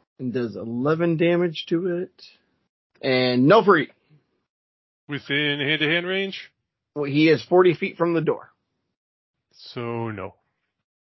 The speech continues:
Speaker 2: All right, uh, let's, uh, shoot him <laughs> with my cross-, my, uh, hand crossbow. I'm at long range, so I get disadvantage.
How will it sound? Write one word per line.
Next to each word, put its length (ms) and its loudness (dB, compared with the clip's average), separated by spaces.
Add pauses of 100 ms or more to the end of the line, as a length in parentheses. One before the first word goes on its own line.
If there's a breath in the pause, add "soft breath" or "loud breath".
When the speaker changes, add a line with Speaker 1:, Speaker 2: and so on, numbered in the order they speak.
(300)
Speaker 2:
All 100 4
right, 360 4
uh, 40 4
let's, 300 -2
uh, 220 4
shoot 240 -4
him 160 -6
<laughs> 40 -14
with 140 -6
my 140 -2
cross-, 480 -6
my, 260 -4
uh, 220 0 (540 soft breath)
hand 360 0
crossbow. 720 -6 (960)
I'm 240 0
at 220 -2
long 220 -4
range, 320 0
so 220 -2
I 100 2
get 140 0
disadvantage. 840 -6